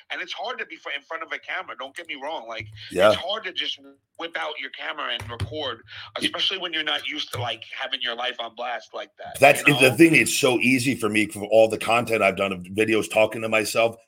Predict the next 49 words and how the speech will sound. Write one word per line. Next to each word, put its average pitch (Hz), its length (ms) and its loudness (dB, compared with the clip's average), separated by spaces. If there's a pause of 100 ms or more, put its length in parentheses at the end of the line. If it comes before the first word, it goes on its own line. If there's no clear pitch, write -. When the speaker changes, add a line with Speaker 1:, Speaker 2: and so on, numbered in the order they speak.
Speaker 2:
Now 131 260 6
I 120 80 10
have 107 140 4
other 107 200 -2
people 113 260 -6
to 104 80 -4
play 135 260 2
off 85 280 0
of 92 180 -4 (320)
and 120 260 2
the 104 60 -6
game, 104 560 0 (200)
which 107 200 -6
you 113 80 -10
play 123 220 0
the 113 80 -2
Speaker 1:
Yes. 101 80 -4
Speaker 2:
game 120 200 -2
and 107 80 -6
you 101 120 -6
learn 113 180 -4
how 110 100 0
to - 80 0
play 117 220 -2
the 107 80 -4
Speaker 1:
Yes. 101 60 -6
Speaker 2:
game 113 200 -2
as 101 140 -8
you're 98 80 -10
going 104 240 -8
along 101 240 -2
and 101 100 -10
you 104 60 -8
know 101 140 -6
the 107 80 -8
s-, 98 100 -12 (100)
things 113 200 -6
that 107 100 -10
you're 101 80 -12
supposed 104 320 -10
to 101 80 -18
do. 101 340 -10 (200)
You 98 100 -8
shout 104 340 0
the - 60 -20
people 107 380 -8
out 101 220 0
and, 104 100 -8
like, 98 160 -6